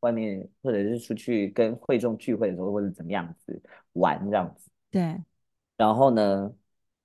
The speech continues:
Speaker 1: 有一次可能跟我弟吵架还是怎么样，他就跟我爸告状说，呃，“哥哥在家里面今天穿高跟鞋，在里面跑来跑去。”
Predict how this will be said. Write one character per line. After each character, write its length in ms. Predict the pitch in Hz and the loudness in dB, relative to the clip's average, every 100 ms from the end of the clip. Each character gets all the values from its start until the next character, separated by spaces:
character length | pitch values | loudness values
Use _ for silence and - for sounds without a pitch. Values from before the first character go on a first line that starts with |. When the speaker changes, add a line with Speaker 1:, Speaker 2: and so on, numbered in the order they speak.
| _ | _
Speaker 1:
有 160 | 101 104 | 2 2
一 40 | |
次 160 | 101 131 | 2 -2
可 120 | 104 | -2
能 100 | 104 | 2
跟 140 | 135 | 6
我 120 | 131 | 6
弟 300 | 90 143 120 | 4 2 2
吵 300 | 104 - 101 - | 2 -2 -2 2
架 160 | 127 | 2
还 60 | 110 | 2
是 100 | 98 | 0
怎 80 | 98 | -4
么 60 | |
样， 80 | 101 | 0
他 100 | 127 | 2
就 80 | 131 | 2
跟 180 | 131 123 | 2 2
我 120 | 101 | 0
爸 240 | - 110 | 2 2
告 180 | - 101 | 2 0
状 220 | 95 101 | 0 -6
说， 500 | 92 101 98 98 - _ _ _ _ | -6 -2 2 2 -2 _ _ _ _
呃 380 | 92 90 90 90 - | -6 -2 -4 -6 -4
，“哥 100 | 113 | 2
哥 160 | 147 | 4
在 100 | 147 160 | 6 6
家 100 | 147 | 6
里 60 | |
面 180 | 131 135 | 4 0
今 80 | 127 | -2
天 80 | 135 | -4
穿 160 | - | -2
高 140 | 147 135 | 2 4
跟 120 | 139 | 4
鞋， 160 | 135 120 | 0 -4
在 140 | 135 | -2
里 80 | 123 | 0
面 240 | 123 131 | 0 0
跑 120 | - | 2
来 100 | 131 | 4
跑 240 | 151 123 - | 4 2 -2
去。” 340 | - 143 - | -4 -4 -6